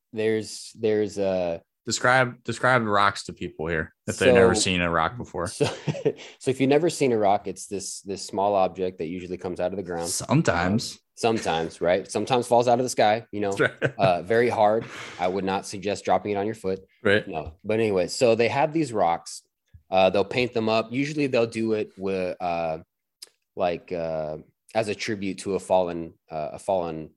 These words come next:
Speaker 1: airman, right? So combat controllers will paint it up for one of their fallen. P J, same thing, tac P, S R. Um, so they will, and they'll carry that rock with them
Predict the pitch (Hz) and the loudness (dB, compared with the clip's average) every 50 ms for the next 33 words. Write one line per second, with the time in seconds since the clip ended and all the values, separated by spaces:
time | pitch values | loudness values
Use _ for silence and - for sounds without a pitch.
0 | _ - 101 98 90 85 80 76 76 87 87 82 82 80 - - - 95 85 80 | _ -8 -6 -4 -4 -4 -6 -8 -8 -4 -4 -4 -4 -4 -6 -10 -8 -6 -6 -6
1 | 80 - - 107 95 95 92 85 - 92 85 - - 113 113 110 107 107 98 92 | -6 -4 -4 -2 0 0 0 -2 -2 -8 -8 -4 0 0 2 2 0 -2 -4 -2
2 | 95 90 87 85 - _ _ _ _ _ - - 120 101 95 92 85 92 95 - | -2 -2 -2 -2 -6 _ _ _ _ _ -8 -4 -2 -2 -2 -2 -2 -2 -4 -4
3 | - 95 90 90 90 90 85 90 92 92 92 - 95 92 92 92 95 95 92 90 | -4 -6 -6 -4 -4 -4 -4 -2 -4 -4 -2 0 2 2 2 2 -2 -4 -6 -8
4 | - - 107 95 90 95 90 85 80 - 92 85 82 - 90 85 87 87 87 87 | -10 -10 -10 -8 -6 -4 -6 -6 -6 -6 -8 -8 -8 -8 -8 -8 -8 -8 -8 -6
5 | 85 82 78 - - 90 85 82 78 - 76 73 - - - - - - _ _ | -6 -6 -8 -8 -14 -14 -14 -14 -12 -12 -12 -12 -10 -12 -14 -14 -14 -20 _ _
6 | _ _ _ _ _ _ _ _ - - 98 90 85 80 80 - - 98 90 87 | _ _ _ _ _ _ _ _ -10 -6 -4 -2 -2 -4 -6 -6 -4 -4 -2 0
7 | 98 98 98 95 95 95 92 90 87 87 - _ _ _ _ - 104 104 101 98 | 0 -2 0 0 0 0 0 -2 -2 -4 -8 _ _ _ _ -6 -4 0 2 2
8 | 92 92 - - - 143 143 139 120 104 98 90 - 92 87 85 - - 87 - | 2 0 0 0 0 2 4 4 4 4 2 2 2 0 -2 -2 -2 -4 -12 -10
9 | - 90 87 87 82 | -8 -8 -8 -8 -10